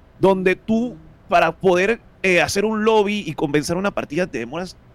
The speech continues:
fácil cinco minutos a diez minutos. Aquí en Apex Legends te vas, entonces esa, esa, ese, esa mecánica de, "Oh, este juego va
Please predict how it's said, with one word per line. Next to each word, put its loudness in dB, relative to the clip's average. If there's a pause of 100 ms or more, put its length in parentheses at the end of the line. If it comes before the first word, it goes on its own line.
(260)
fácil -4
cinco -4
minutos -2
a 2
diez 0
minutos. -4 (240)
Aquí -4
en 0
Apex 0
Legends 2
te -2
vas, 2
entonces -2
esa, 0
esa, -4 (140)
ese, 0
esa -2
mecánica -6
de, -8
"Oh, 2
este -10
juego -2
va 2